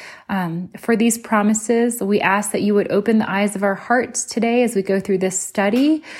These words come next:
and, um, we just hear what you have to say about knowing you and seeing you.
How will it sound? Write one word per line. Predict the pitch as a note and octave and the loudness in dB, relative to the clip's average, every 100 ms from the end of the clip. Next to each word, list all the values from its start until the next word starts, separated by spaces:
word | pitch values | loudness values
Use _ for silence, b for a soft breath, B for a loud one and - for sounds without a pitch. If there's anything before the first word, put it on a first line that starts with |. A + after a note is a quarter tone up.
| B B B | B B B
and, | G#3 G#3 F#3+ F3+ F3+ | 2 2 2 0 -2
um, | - G3 F#3+ E3+ F#3 F#3 _ _ - | -2 -4 -4 -6 -8 -12 _ _ -8
we | F#3+ G3+ G#3 | 0 2 2
just | G3 F#3+ | 2 0
hear | - G#3+ G3+ | -4 -2 0
what | G3 | 0
you | F3+ G3 | 0 0
have | G3+ G3+ | -2 -2
to | G#3+ | -2
say | G#3+ - F3 E3+ - | -2 0 0 -2 -6
about | F3 F3+ F3+ F3 E3+ - - - | -8 -2 0 0 -2 -6 -10 -12
knowing | D#3+ F3 F3 E3+ F3 E3+ E3 | -4 -2 0 2 2 0 -2
you | D#3+ E3 E3 | -4 -4 -4
and | - E3+ | -4 -6
seeing | - - E3+ E3 D#3+ D#3+ | -4 -2 -2 -2 -4 -4
you. | D3 D3+ | -6 -8